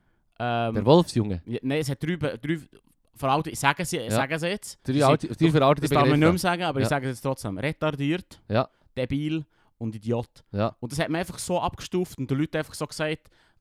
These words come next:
Speaker 1: da ist die Linie und du bist ein bisschen Das.
Speaker 2: Das.
Speaker 1: Straight up.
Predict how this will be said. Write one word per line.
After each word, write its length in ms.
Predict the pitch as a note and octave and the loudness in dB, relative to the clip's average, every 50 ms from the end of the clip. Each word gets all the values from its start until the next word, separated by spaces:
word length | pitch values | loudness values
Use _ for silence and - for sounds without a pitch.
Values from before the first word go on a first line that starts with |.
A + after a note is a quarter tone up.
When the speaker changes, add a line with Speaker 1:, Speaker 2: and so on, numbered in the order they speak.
| _ _ _ - | _ _ _ 2
Speaker 1:
da 180 | C#3+ C#3+ D3+ D#3 | 2 4 4 4
ist 180 | D3 - - | 2 0 -2
die 60 | - D3+ | -2 0
Linie 300 | D#3 D3+ D3+ D3+ D3+ D3+ - | 0 2 0 0 -2 -4 -6
und 140 | B2 A2 | -10 -6
du 80 | - C#3+ | -6 -4
bist 160 | C3 B2+ A#2 | -4 -4 -4
ein 100 | C3+ B2 | -4 -4
bisschen 380 | B2 C3+ C3+ - - - - _ _ _ _ _ - _ _ | -4 -4 -6 -6 -8 -14 -16 _ _ _ _ _ -20 _ _
Das. 320 | - C3 C3+ B2+ - - - _ - | 0 0 0 0 -4 -14 -16 _ -2
Speaker 2:
Das. 340 | A2 A2+ A#2+ - - - - | 0 0 0 0 -4 -12 -18
Speaker 1:
Straight 340 | - - - D#3 D3+ D3 C#3+ | -16 -8 -4 -2 -2 0 0
up. 260 | C3+ C3+ - _ - | -2 -4 -4 _ -20